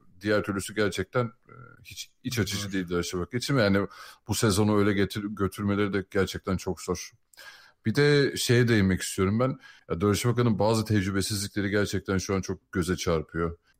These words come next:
Speaker 1: Yani nerede faul yapacaklarını falan bazen çok unutuyorlar. Bir bakıyorsun
Speaker 2: Evet.
Speaker 1: çeyreğin son otuz saniyesi kalmış. Darüşşafaka bir faalde. Maç
Speaker 2: Evet.
Speaker 1: sonunda da o tecrübe eksikliği çok, e, göze çarptı.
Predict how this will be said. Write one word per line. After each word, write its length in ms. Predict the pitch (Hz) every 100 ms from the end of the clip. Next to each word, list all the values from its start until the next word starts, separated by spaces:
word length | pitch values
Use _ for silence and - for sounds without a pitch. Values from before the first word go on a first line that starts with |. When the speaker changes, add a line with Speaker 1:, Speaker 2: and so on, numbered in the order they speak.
| _ _ _ -
Speaker 1:
Yani 180 | 90 85
nerede 260 | 107 117
faul 300 | 104 117 107
yapacaklarını 640 | 104 107 104 110 - 104 101
falan 260 | 107 101
bazen 260 | 98 98 101
çok 220 | - -
unutuyorlar. 540 | 95 85 - 85 87 87 - _ -
Bir 60 | 104
bakıyorsun 340 | 95 104 104
Speaker 2:
Evet. 100 | 101
Speaker 1:
çeyreğin 380 | - 104 101 104
son 280 | 95 - 107
otuz 260 | 107 117
saniyesi 440 | - 101 92 87 -
kalmış. 440 | 98 117 120 -
Darüşşafaka 500 | 107 92 95 101 98
bir 80 | 107
faalde. 480 | - 87 78 78 82 _ _ _ _ _ _ -
Maç 200 | 95 -
Speaker 2:
Evet. 60 |
Speaker 1:
sonunda 340 | 107 101 104 92
da 60 |
o 100 | 82
tecrübe 440 | 101 90 90 85 85
eksikliği 360 | - - 90
çok, 360 | - 82 _ -
e, 80 | 85 85 82 85 82
göze 260 | - 80 82
çarptı. 480 | - 85 76 90